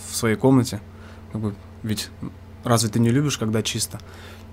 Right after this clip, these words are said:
Ну, почему? Конечно, каждый любит, когда чисто, я люблю, когда чисто. Но когда я нахожусь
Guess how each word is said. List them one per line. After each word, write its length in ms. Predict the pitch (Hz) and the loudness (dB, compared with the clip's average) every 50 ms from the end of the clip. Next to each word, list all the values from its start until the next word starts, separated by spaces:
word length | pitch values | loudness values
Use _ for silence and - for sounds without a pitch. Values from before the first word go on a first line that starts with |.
| - - | -14 -6
Ну, 260 | - 123 117 113 107 | -2 2 2 2 2
почему? 280 | 98 - - 131 120 107 | 0 0 2 2 4 4
Конечно, 340 | - 110 123 120 - 120 | 6 6 6 6 4 4
каждый 280 | 101 - 135 147 143 156 | 6 8 8 8 8 6
любит, 200 | 139 127 123 - | 4 4 0 0
когда 240 | - 117 113 113 107 | 0 0 2 2 2
чисто, 300 | - - 113 - - 107 | 0 -2 -2 -2 0 2
я 160 | 104 117 127 | 6 6 6
люблю, 240 | 127 127 123 120 107 | 6 6 4 2 2
когда 240 | 117 110 117 120 117 | 0 2 4 2 2
чисто. 420 | - - 131 113 - - 95 98 - - - - - - - - - - - - - - - | 4 2 2 2 2 -2 -4 -6 -6 -12 -18 -18 -18 -18 -18 -18 -18 -18 -18 -18 -20 -10 2
Но 200 | - 123 131 135 | 8 10 10 10
когда 200 | 135 143 139 151 | 10 10 10 12
я 60 | 151 143 | 12 12
нахожусь 560 | 139 131 139 139 135 147 147 131 127 - | 10 8 6 6 8 8 8 8 6 4